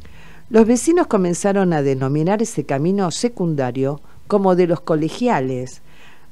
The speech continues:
lo que hoy en día es la actual Avenida Federico Lacroce. Durante varios años, el barrio de Colegiales estuvo bajo la jurisdicción del municipio de Belgrano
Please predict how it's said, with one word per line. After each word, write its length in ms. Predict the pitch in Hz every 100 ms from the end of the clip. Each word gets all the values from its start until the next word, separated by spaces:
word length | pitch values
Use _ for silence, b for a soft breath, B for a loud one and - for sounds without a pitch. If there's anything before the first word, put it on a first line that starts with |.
| - 156
lo 200 | 160 160
que 200 | 180 190
hoy 240 | 208 226
en 220 | 175 196 185
día 420 | 196 175 175 180
es 120 | 180
la 80 | 165
actual 380 | 147 - 160 165
Avenida 440 | 151 135 135 139
Federico 580 | 135 139 120 120 113 131
Lacroce. 680 | 117 110 101 85 - - 120 120 - - b b b
Durante 420 | 180 190 202 208 214
varios 420 | 262 285 262 -
años, 460 | 151 139 143 139 - -
el 160 | 160
barrio 420 | 156 175 127 127 117
de 80 |
Colegiales 800 | 117 180 202 196 190 147 147 160 -
estuvo 460 | 220 220 262 240 226
bajo 260 | 208 214
la 140 | 214 180
jurisdicción 720 | - 143 135 139 - 170 180
del 100 | 180
municipio 640 | 143 131 127 156 147 147
de 80 | 160
Belgrano 600 | 214 247 262 170 165 180